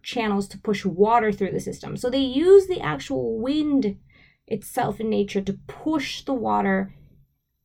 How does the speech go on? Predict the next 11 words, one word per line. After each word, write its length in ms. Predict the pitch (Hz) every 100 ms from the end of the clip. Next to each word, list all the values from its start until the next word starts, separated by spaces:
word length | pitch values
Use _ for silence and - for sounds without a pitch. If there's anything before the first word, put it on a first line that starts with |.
| -
I 80 | 294
mean, 180 | 320
it's 120 | - 269
just 200 | 330 294
amazing 760 | 247 226 196 190 - - 202 - - -
what 320 | 185 226 -
they 100 | 208
were 100 | 196
able 180 | 180 185
to 100 | 190
accomplish. 580 | - 143 143 - -